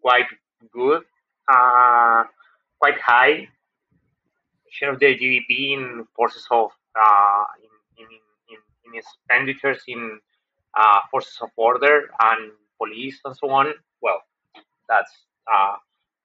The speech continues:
something that, that is not so exclusive to Chile, but none of those expenditures go to have, like, a modern firefight, fire, firefighters forces,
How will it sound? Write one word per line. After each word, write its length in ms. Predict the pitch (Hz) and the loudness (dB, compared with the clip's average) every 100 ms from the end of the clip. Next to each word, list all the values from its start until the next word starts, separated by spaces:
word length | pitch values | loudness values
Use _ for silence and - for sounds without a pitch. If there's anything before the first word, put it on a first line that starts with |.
| _ | _
something 300 | 123 113 117 | -14 -14 -10
that, 160 | 110 107 _ _ _ _ _ _ _ 113 | -8 -8 _ _ _ _ _ _ _ -6
that 120 | 113 | -6
is 100 | 110 120 | -8 -12
not 180 | 120 - _ _ _ - | -12 -12 _ _ _ -4
so 640 | 120 117 117 120 110 110 | 0 2 0 -2 -4 -6
exclusive 500 | - - - 147 135 _ | -10 -14 -16 -14 -14 _
to 80 | |
Chile, 320 | - 110 120 143 _ _ _ _ _ _ _ _ - | -14 -10 -8 -10 _ _ _ _ _ _ _ _ -4
but 240 | 117 95 - _ - _ _ _ 110 107 | 0 0 -2 _ -20 _ _ _ _ _
none 180 | 120 165 | -2 0
of 80 | 147 127 | 0 -2
those 140 | 120 110 | -6 -8
expenditures 500 | - 113 107 110 - 117 | -14 -12 -10 -10 -12 -8
go 200 | 107 - | -8 -10
to 60 | _ - | _ -4
have, 160 | 101 95 | -2 -2
like, 180 | 98 98 104 | -4 -4 -2
a 180 | 92 | -2
modern 400 | 101 107 107 107 - 104 | -2 -6 -4 -6 -4 -2
firefight, 540 | 98 - 98 90 92 _ _ - | -2 -4 -4 -4 -6 _ _ -4
fire, 280 | 110 101 113 117 - | -2 -2 -6 -10 -2
firefighters 600 | 120 110 127 117 117 101 - | -2 0 0 0 -4 -8 -4
forces, 360 | 98 - 92 | -4 -4 -8